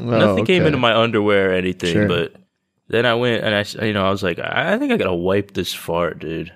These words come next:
Speaker 1: Yeah.
Speaker 2: And, and there was a, there was a little bit of liquid.
Speaker 1: Yeah, of course.
Speaker 2: A little bit of, like, ass liquid.
Speaker 1: Oh, jeez.
Speaker 2: Yeah.
Speaker 1: Um,
Speaker 2: Yeah. Uh,
Speaker 1: well.
Speaker 2: not proud of that, but, you know,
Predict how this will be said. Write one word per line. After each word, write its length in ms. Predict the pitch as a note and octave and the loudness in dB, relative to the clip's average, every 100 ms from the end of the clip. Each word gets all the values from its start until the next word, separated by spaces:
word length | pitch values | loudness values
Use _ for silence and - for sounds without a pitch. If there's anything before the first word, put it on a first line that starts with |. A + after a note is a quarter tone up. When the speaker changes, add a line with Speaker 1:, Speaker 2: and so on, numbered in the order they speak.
| - | -2
Speaker 1:
Yeah. 300 | A2+ G2+ C3 _ _ _ _ _ _ | 0 0 -2 _ _ _ _ _ _
Speaker 2:
And, 540 | - F2+ F2 F2 E2+ - _ | -6 -4 -2 -4 -6 -10 _
and 500 | - F2+ E2+ E2+ E2 | -8 -6 -4 -4 -4
there 120 | F#2+ G#2+ | -4 -2
was 180 | A2+ | -4
a, 60 | G#2 _ | -6 _
there 120 | - G2+ | -4 -2
was 160 | G#2 | 0
a 60 | G2+ | -2
little 180 | G2+ F#2+ | -2 -2
bit 100 | F#2 | -2
of 60 | |
liquid. 520 | E2 F2+ - D#2 C#2+ - _ - | -2 -6 -6 -10 -10 -16 _ -4
Speaker 1:
Yeah, 240 | G#3+ G#3 | 0 0
of 100 | A#2+ | 0
course. 460 | - F#3+ C3 - - _ _ _ _ - | -2 0 0 -4 -16 _ _ _ _ -14
Speaker 2:
A 60 | - | -6
little 160 | G2+ | -4
bit 100 | G2+ | -2
of, 100 | F#2+ | -2
like, 220 | F2 E2 - | -2 -4 -2
ass 480 | F2+ F#2 F#2+ - E2+ | 0 0 -2 -6 -6
liquid. 360 | E2+ - E2 | -8 -6 -4
Speaker 1:
Oh, 160 | E2 A2+ | -2 -2
jeez. 360 | - - - - _ _ _ _ | -8 -12 -12 -18 _ _ _ _
Speaker 2:
Yeah. 800 | - E2 E2+ E2+ E2 C#3+ C#3+ C#3 C3 | -8 -4 -2 0 2 6 6 8 6
Speaker 1:
Um, 180 | B2+ C3 | 4 -2
Speaker 2:
Yeah. 480 | F2 F2 E2 E2 D2+ - - _ A2+ - - | -4 -2 -2 -4 -8 -18 -20 _ -20 -20 -10
Uh, 460 | F#2 F#2 F#2 F#2 - - _ _ _ _ - | -4 -2 0 -2 -6 -14 _ _ _ _ -6
Speaker 1:
well. 220 | F#3 B3 - _ _ | -4 -4 -6 _ _
Speaker 2:
not 180 | D#3+ F3+ | -6 -4
proud 280 | - G2 G2+ | 0 2 4
of 100 | G2 | 2
that, 260 | F#2 F#2 - | 0 0 0
but, 220 | G2 G2 | 0 0
you 100 | A2+ | -2
know, 320 | A#2 G#2+ - | -2 -2 -4